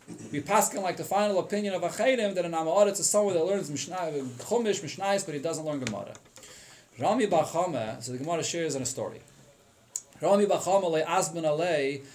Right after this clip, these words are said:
that Rav Menashe Bar Tachlifa. He did not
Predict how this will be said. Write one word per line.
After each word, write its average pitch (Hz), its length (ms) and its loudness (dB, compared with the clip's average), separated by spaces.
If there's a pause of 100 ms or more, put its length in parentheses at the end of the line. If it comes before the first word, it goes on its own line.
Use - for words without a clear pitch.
(540)
that 143 120 0
Rav 143 140 4
Menashe 156 560 2
Bar 135 140 0
Tachlifa. 120 600 -6 (880)
He 202 120 0
did 185 180 4
not 190 340 4